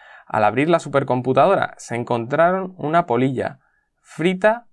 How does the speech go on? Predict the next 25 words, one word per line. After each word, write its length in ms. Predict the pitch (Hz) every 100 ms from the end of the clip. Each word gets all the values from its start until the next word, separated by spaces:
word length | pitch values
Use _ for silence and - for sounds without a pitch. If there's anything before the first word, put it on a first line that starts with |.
| _ _ _
pegada 540 | 123 117 139 156 160 -
a 180 | 104 113
este 240 | 127 143
relé. 340 | 117 107 101 - _ _ _ _ _ _ _ -
Esa 280 | - 139 160
polilla 500 | 117 117 147 208 247 _ _ _
fue 200 | - 151
registrada 800 | 180 185 135 - 135 110 - - _ -
en 180 | 135
el 140 | 123 123
libro 240 | 147 185
de 80 | 175
anota-, 340 | 131 113 - -
de 120 | 123
anotaciones 760 | 113 107 - 143 180 214 214 -
de 180 | 120 113
la 80 |
investigadora, 800 | 113 110 - 117 104 117 117 92 _ _ _
con 160 | - 113
el 120 | 107
nombre 440 | 127 170 208 233 _ -
de 120 | 101
bug, 220 | 110 95 - _ _ _ _ _
y 300 | 131 131 123
dejó 560 | 117 110 - 180 220